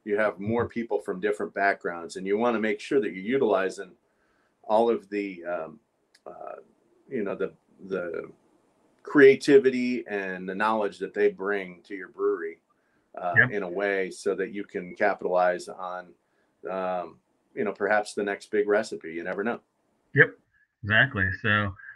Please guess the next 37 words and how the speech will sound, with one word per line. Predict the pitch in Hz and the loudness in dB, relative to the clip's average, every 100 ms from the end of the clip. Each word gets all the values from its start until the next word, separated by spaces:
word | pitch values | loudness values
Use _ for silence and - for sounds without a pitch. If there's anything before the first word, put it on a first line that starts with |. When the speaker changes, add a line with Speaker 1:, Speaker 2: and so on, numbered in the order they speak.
| - | -8
Speaker 2:
um, | 107 101 104 | -2 0 0
let's | 110 127 | -2 -2
move | 120 117 | 0 0
on | 117 113 | 0 0
to | 113 117 | 0 0
the, | 110 110 | 4 8
uh, | 104 104 110 - | 8 6 0 0
you | 120 | 2
know, | 107 | 4
next | 113 - | 2 0
little | 123 110 117 - _ _ _ - | -4 -4 -6 -14 _ _ _ 6
picture | - 127 | 8 8
we | 123 | 8
have | 123 123 117 | 8 8 8
here | 120 123 | 8 8
for | 131 127 | 8 10
you | 135 | 10
guys. | 147 147 - - _ 120 | 8 2 -4 -10 _ -4
Um, | 113 110 107 101 _ _ _ _ _ _ _ _ _ - - - - - - 151 | -2 -2 -4 -8 _ _ _ _ _ _ _ _ _ -14 -14 -16 -20 -20 -4 12
yeah, | - 123 | 12 12
I | 147 | 2
mean, | 151 151 151 151 | 0 -2 -4 -4
the | 165 | -4
biggest | 143 180 175 - | 4 4 4 2
thing | 165 156 | 0 4
that | 147 | 6
I | 147 139 | 4 4
think | 151 135 131 - 131 | 0 0 -12 -12 -6
a | |
lot | 131 139 | 0 0
of | 139 | 0
brewers, | 143 143 156 160 139 135 | 2 4 4 4 0 -6
um, | 127 127 | -4 -6
especially | 120 139 135 135 | 0 0 2 -2
larger | 131 127 127 | 0 2 2
breweries | 135 131 131 | 4 6 6
or | 123 | 2